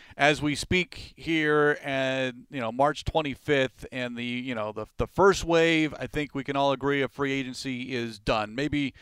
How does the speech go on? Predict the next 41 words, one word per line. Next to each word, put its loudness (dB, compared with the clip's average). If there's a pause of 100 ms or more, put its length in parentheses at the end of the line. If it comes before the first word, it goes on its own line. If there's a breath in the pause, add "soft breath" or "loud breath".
(460 loud breath)
now 6
we're 6
into -4
the -4
second 0
wave. 2
Second 0
wave, 0
that's 0
when 0
all 6
of 0
a -2
sudden 2
players 2
are 0
taking -6 (360)
visits, 0
and -4
that's 2
what 0 (580)
becomes -2
big 0
news. -4
Visits, 2
players -2
making -6
visits. -6 (300 loud breath)
A -20
couple 6
of 4
players 4
just -2
briefly 4
want 0
to -6
get -2
your -4
thoughts 2
on -4
one. 4